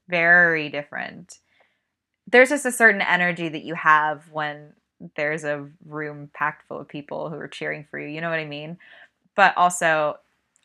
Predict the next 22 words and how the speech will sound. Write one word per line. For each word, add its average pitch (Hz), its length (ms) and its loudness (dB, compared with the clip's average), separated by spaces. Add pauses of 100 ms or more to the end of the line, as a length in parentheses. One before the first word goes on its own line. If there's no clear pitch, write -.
(140)
so - 140 -2
energy-wise, 208 580 4
it - 80 -8
changed 165 380 -10
it, 175 240 0
but 175 120 0
it, 165 120 -4 (160)
it 185 40 -6
was 180 140 -2
also 165 480 -2 (160)
jokes-wise 214 760 -2
because, 180 720 -2 (920)
you 226 120 -2
know, 185 120 2
you 196 140 -2
do 180 140 -4
a 196 40 -4
scene 165 260 -10
for 165 100 -10
them, 151 480 -6
they 185 140 2
laugh, 160 500 2